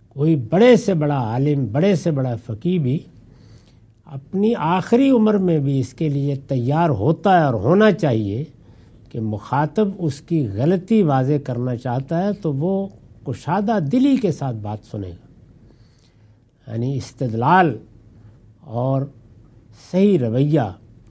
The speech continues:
یہ دونوں ایک ہی درجے کا اعتنا چاہتے ہیں۔ رویہ بھی صحیح ہونا چاہیے،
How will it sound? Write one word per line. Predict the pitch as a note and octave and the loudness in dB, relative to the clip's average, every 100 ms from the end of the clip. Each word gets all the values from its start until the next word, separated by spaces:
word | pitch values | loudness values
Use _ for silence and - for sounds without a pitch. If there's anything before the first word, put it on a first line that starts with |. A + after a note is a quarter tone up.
| - - - - | -20 -20 -20 -12
یہ | C3+ C#3+ | -6 -4
دونوں | A#2+ A2+ D3 F#3+ A3 A3+ A3 A3 - - - - - - - _ _ _ | -4 -2 0 4 6 6 4 0 -10 -20 -20 -20 -20 -20 -20 _ _ _
ایک | G#3+ G#3 B3+ C4+ C4+ - | -6 -2 2 2 2 0
ہی | A3 | 0
درجے | C#3 A2 F3 G3+ F#3 B3 G3+ - - | 0 0 0 2 4 4 4 -2 -12
کا | F3 | -4
اعتنا | E3 C#3+ C#3 C3 C3 | -2 -2 -2 0 -2
چاہتے | - G2 - - | -4 -12 -18 -20
ہیں۔ | D#3 - - - _ _ B2 | -20 -20 -20 -20 _ _ -14
رویہ | G2+ A2+ C#3 G3 | -6 -2 0 0
بھی | G3 G#3+ | 0 0
صحیح | - G3 G3 | 0 0 2
ہونا | G3+ G#3 | 2 0
چاہیے، | F#3+ G#3 G#3+ A3+ | -2 0 0 0